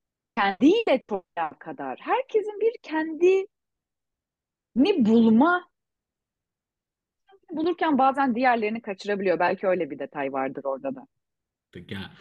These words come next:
Speaker 2: o kadar güzel
Speaker 1: Çünkü
Speaker 2: bir
Speaker 1: günün
Speaker 2: cevap
Speaker 1: sonunda hepsi
Speaker 2: ki.
Speaker 1: kendini arıyor.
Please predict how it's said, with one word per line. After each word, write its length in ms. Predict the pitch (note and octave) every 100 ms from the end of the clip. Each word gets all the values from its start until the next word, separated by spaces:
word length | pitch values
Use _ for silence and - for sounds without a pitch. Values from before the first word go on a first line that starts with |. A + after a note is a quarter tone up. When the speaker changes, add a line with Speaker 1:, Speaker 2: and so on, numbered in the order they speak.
| - - - -
Speaker 2:
o 100 | -
kadar 220 | C#3 C#3+
güzel 200 | C#3+ E3
Speaker 1:
Çünkü 160 | C4+ C4
Speaker 2:
bir 40 |
Speaker 1:
günün 80 | C#4
Speaker 2:
cevap 120 | F#4+
Speaker 1:
sonunda 260 | F#4+ F4 F#4
hepsi 240 | G4+ -
Speaker 2:
ki. 60 | C4
Speaker 1:
kendini 380 | C4+ B3+ A#3+ G#3+
arıyor. 340 | E3 D3